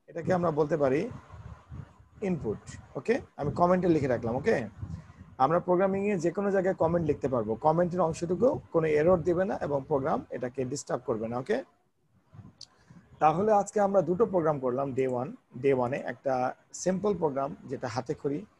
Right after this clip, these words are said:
যেটা সবাই programming শিখতে এসে প্রথম দিন করে, যে তার আউটপুটে কিছু একটা display করা এবং input, process এবং output, এই কনসেপ্টের উপরে আমরা একটা program করলাম। আমি আমাদের এখন এই ক্লাসের ভিডিওটা আমি upload করে রাখবো।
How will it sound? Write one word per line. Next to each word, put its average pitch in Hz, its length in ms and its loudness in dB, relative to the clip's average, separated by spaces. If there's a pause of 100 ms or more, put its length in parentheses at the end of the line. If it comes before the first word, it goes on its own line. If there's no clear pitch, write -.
(580)
যেটা 131 220 -2
সবাই 156 400 0
programming 147 460 -4
শিখতে - 300 -8
এসে 147 180 -8
প্রথম 170 340 -4
দিন 156 200 -6
করে, 123 280 -2 (540)
যে 131 100 -12
তার 127 200 0
আউটপুটে 127 460 -2
কিছু 147 240 -6
একটা 135 140 -2
display 127 360 -4
করা 139 340 -2 (540)
এবং 131 400 -2
input, 175 480 0
process 160 380 -2
এবং 139 180 -4
output, 117 380 -4
এই 123 80 -4
কনসেপ্টের 143 560 -6
উপরে 165 200 -2
আমরা 127 160 -4
একটা 120 140 -10
program 117 320 -6
করলাম। 135 360 -4 (960)
আমি 180 440 -6 (540)
আমাদের 170 380 0
এখন 180 240 0
এই 175 100 -2
ক্লাসের 147 440 0
ভিডিওটা 135 420 0
আমি 135 300 -6 (180)
upload 147 300 -6
করে 131 240 0
রাখবো। 113 360 -4